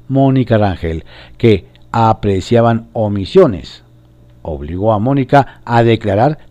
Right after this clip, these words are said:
que siempre actuó conforme a la ley. No le han notificado nada. Un petardazo informativo. Aguascalientes.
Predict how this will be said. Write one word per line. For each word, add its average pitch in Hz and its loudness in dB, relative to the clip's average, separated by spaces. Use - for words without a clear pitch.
que 147 4
siempre 233 0
actuó 226 0
conforme 131 2
a 98 -2
la 87 -2
ley. 85 -6
No 139 2
le 123 4
han 127 2
notificado 107 0
nada. 87 -2
Un 196 4
petardazo 175 4
informativo. 175 -2
Aguascalientes. 107 -2